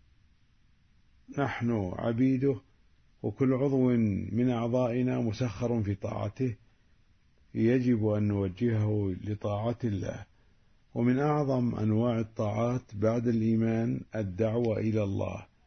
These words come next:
أن نجتهد على من هو خارج الدين ليدخل في الدين، وأن نعلم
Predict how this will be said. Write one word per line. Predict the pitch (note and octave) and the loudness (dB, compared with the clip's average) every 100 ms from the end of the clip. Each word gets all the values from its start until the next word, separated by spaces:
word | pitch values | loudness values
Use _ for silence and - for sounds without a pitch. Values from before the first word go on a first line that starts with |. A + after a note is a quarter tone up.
| _ _ - | _ _ -2
أن | A#2+ | 2
نجتهد | G#2+ G2 - B2 A2+ G2+ F#2 | 2 0 -2 -2 0 0 -2
على | F2 - A2 A2+ A2 | -4 -2 0 0 0
من | G#2 A2 | 0 0
هو | G#2+ G2+ F2+ | 0 0 -4
خارج | - A#2 A#2 A2 G#2+ | -2 -2 0 0 -2
الدين | F#2 G2 A#2+ C3+ C#3 C3 _ _ - | -2 -2 0 0 -4 -8 _ _ -6
ليدخل | F#2+ G2+ A2 G#2+ - G#2 G2+ F#2 - _ _ _ _ _ _ | 0 2 0 -2 -6 -4 -2 -4 -8 _ _ _ _ _ _
في | A#2+ | -4
الدين، | A#2 A#2 C3+ C3+ C#3 C3+ _ _ _ _ _ _ _ _ _ - | -4 0 2 2 0 -6 _ _ _ _ _ _ _ _ _ -4
وأن | A#2+ C3 | 0 2
نعلم | C3+ B2 C#3+ C3+ A#2+ G#2 F2+ E2+ | 2 2 2 4 4 4 0 -4